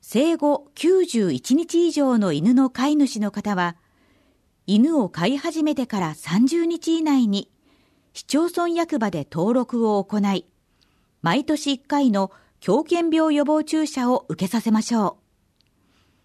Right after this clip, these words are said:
予防注射接種時に、注射済証という証書を受け取った方は、市町村役場で金属製の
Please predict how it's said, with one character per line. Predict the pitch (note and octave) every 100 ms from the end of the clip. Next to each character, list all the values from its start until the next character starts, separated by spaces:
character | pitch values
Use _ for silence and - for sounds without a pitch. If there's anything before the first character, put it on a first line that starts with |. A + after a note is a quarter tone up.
| _ _ -
予 | E3+
防 | E3+ E4 F4+
注 | F#4 F4+
射 | - A#3
接 | - C4+
種 | - D4+
時 | C#4
に、 | G3 F3 - _ _ _ _
注 | - A3+ E4+
射 | F4 E4
済 | D4 C#4+
証 | C#4 D4 C#4+
と | C4+
い | B3
う | A#3+
証 | - A3 D#4+
書 | - D4+ C#4+
を |
受 | A#3 C4+
け |
取 | C#4
っ | -
た | B3+
方 | C4 A3
は、 | F3+ E3+ _ _ _ _ _ _
市 | -
町 | B3+ D#4
村 | D#4+ D#4
役 | D4+ D4+ C4+
場 | G#3
で | F#3 E3+ _ _ _ -
金 | G#3 C#4+
属 | D4 D#4 -
製 | C#4+ C4+
の | A#3 A3+